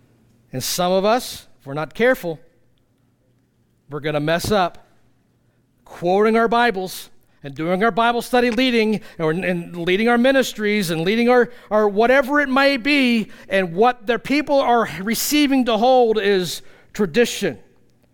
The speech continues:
because that's what you're preaching instead of the Word of God. Well, how can you say that? Well, look at the last part of verse seven. "Teaching for doctrines," equating what's coming out of your mouth with what's coming out of God's mouth.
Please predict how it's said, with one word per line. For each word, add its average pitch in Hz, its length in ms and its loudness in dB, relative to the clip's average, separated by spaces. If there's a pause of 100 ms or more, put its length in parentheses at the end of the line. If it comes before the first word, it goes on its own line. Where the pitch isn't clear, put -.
because 151 240 -6
that's 190 260 0
what 190 160 -12
you're 185 80 -10
preaching 147 440 -10 (520)
instead 160 260 -6
of 151 60 -4
the 143 80 -10
Word 131 160 -12
of 123 60 -14
God. 101 200 -18 (1400)
Well, 143 100 -8
how 175 80 -2
can 156 160 -8
you 156 80 -6
say 160 300 -2
that? 107 200 -12 (840)
Well, 151 260 -8 (100)
look 139 100 -14
at 139 60 -10
the 147 100 -2
last 147 220 -4
part 151 140 -4
of 143 60 -8
verse 156 140 -4
seven. 131 360 -4 (460)
"Teaching 196 480 -2
for 165 200 -4
doctrines," 170 800 -6 (720)
equating 202 760 -4 (280)
what's 190 200 -4
coming 180 260 0
out 151 80 -2
of 151 100 -6
your 226 160 2
mouth 151 320 -2
with 147 180 -8
what's 160 200 -4
coming 160 260 -2
out 143 80 -2
of 131 80 -8
God's 170 260 0
mouth. 139 360 -12